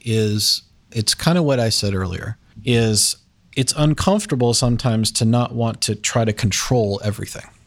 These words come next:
right? 'Cause we're, all of us are control freaks. We all want control. It's uncomfortable to decide, "Okay, this is where my gifts stop and start,"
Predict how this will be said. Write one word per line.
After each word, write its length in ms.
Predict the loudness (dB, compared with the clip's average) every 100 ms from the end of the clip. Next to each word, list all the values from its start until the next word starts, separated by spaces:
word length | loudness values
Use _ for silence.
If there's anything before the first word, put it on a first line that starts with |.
| _ -2
right? 260 | 0 0 2
'Cause 160 | 2
we're, 180 | 2 0 -6 0
all 180 | 2 2
of 80 |
us 140 | 0 -2
are 60 |
control 360 | -4 -4 -6 -8
freaks. 380 | -10 -10 -8 -4
We 100 | -2
all 140 | 0
want 180 | -2 -4
control. 500 | -6 -6 -6 -8 -12 -12 -20 -18 -2
It's 260 | 0 0 -2 0
uncomfortable 840 | 0 2 2 0 -2 0 2 2
to 540 | 0 0 2 0 -4 -12 -6
decide, 600 | 0 2 2 2 0 -2
"Okay, 520 | -4 -2 -2 -2 -4 -10 _ _
this 280 | 0 0 2
is 180 | 0 -2
where 160 | 0 2
my 180 | 2 0
gifts 420 | 0 0 0 -2 -2
stop 360 | 0 0 0
and 120 | 0
start," 380 | -2 -4 -6 -8